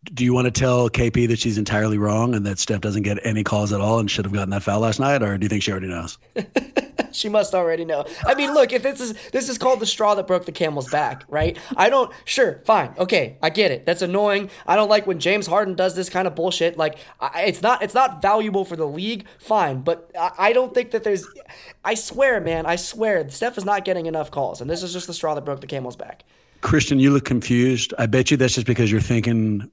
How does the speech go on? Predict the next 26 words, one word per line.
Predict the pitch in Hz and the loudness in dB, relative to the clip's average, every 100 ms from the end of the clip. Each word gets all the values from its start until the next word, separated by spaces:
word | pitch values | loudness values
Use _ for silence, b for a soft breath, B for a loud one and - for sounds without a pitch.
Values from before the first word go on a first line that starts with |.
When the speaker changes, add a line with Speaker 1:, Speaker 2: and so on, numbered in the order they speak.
| - | -6
Speaker 1:
"Where | 104 123 123 | 0 4 6
do | 120 | 6
you | 113 | 4
recognize | 113 120 117 120 | 2 2 2 2
me | 123 120 | 2 0
from?" | 135 131 127 | 2 0 0
It's | - 143 | 0 2
from | 156 | 4
this | 139 123 | 4 6
podcast | 139 120 127 117 107 | 4 4 2 2 2
I | 117 | 2
did. | 110 113 | 2 4
Don't | 113 123 | 4 4
you | 135 | 4
worry | 123 123 | 4 2
about | 113 113 | 2 2
that. | 120 113 B B - | 0 -2 B B 4
Here, | 262 | 6
let, | 247 | 6
let | 226 247 | 4 4
me | |
put | 277 226 | 6 6
it | 147 | 6
this | 113 - | 2 -2
way. | - - _ B B B _ | -8 -12 _ B B B _
Um, | 139 135 131 131 | 4 6 6 4